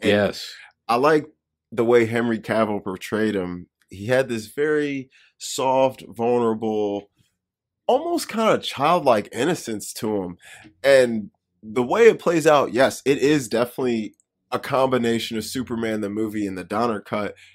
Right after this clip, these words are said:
Speaker 1: It's definitely, it's like they're almost pieced together. But I do like the, the modern take and modern spin on it. You got great cast.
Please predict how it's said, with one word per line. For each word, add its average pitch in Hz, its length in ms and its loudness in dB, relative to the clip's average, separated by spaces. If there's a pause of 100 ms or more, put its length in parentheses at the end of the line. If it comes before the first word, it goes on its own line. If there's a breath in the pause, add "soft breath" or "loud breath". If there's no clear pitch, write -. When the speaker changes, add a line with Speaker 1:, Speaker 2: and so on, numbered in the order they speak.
(480 soft breath)
Speaker 1:
It's 117 220 2
definitely, 139 560 2
it's 117 160 -6
like 123 220 -4 (400)
they're 113 200 -4 (100)
almost 135 440 2
pieced 127 320 -4
together. 110 520 -6 (220)
But 165 120 2
I 160 140 6
do 147 340 -4
like 143 340 0
the, 117 280 0
the 104 120 -4
modern 113 400 0
take 120 320 -6
and 95 200 -8
modern 107 280 -4
spin 135 300 -6
on 98 180 -4
it. 107 200 -6
You 127 160 -10
got 117 300 0 (140)
great 127 480 0
cast. 101 680 -2